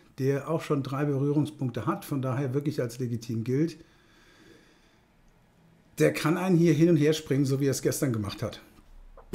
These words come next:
Ich habe jetzt auch nicht gedacht, dass wir jetzt dann gleich dann, ähm, was waren das denn, fünfhundert, fünfhundert Punkte gestern verlieren.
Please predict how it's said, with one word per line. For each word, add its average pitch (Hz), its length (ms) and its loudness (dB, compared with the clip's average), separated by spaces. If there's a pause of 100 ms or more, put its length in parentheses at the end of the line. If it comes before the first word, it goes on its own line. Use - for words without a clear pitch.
(200)
Ich 123 160 8
habe 165 100 6
jetzt 147 80 4
auch 160 80 4
nicht 170 140 4
gedacht, 160 260 2
dass - 160 0
wir 135 60 4
jetzt - 160 -4
dann 120 100 0
gleich 127 360 0
dann, 123 360 0
ähm, 117 440 0
was 107 260 -8
waren 151 160 -4
das - 140 -6
denn, 101 200 -4
fünfhundert, 147 640 0
fünfhundert 156 540 -4
Punkte 131 240 0
gestern 139 360 -2
verlieren. 117 440 -4